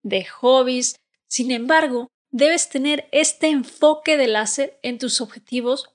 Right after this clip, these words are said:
para irlos abordando uno a uno y realmente llegar a cumplirlos.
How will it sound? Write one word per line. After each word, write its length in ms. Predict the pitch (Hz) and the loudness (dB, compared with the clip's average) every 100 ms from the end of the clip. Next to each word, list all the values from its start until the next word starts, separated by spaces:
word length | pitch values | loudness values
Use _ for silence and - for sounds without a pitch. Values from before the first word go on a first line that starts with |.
| - | -2
para 260 | 233 233 | 0 0
irlos 500 | 240 269 269 269 269 | 0 -2 0 0 0
abordando 760 | 247 220 220 240 240 262 262 - | -2 -2 -2 -2 2 2 0 -4
uno 260 | 320 339 330 | -2 0 2
a 80 | 320 | 2
uno 380 | 277 247 240 285 _ _ - | 2 0 -4 -8 _ _ -6
y 140 | 247 | -4
realmente 720 | 240 277 285 302 285 269 262 262 | 0 2 2 0 -4 -6 -6 -4
llegar 300 | 233 220 233 | -2 0 -2
a 120 | 233 | -4
cumplirlos. 560 | 208 190 226 226 - | -8 0 -2 -2 -20